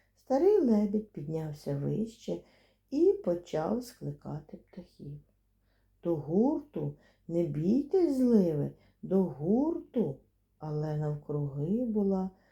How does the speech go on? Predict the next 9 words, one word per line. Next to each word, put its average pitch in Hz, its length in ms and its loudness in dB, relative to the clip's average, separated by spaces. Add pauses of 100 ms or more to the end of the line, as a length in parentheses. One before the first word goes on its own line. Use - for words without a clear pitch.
(240)
лише 226 360 -6
пітьма. 135 540 -8 (1000)
Лебідь 151 560 -4
тоді 147 340 -2
злетів 143 600 -2
за 135 160 -4
хмари 156 720 -4 (380)
і 175 60 -10
побачив 190 760 -2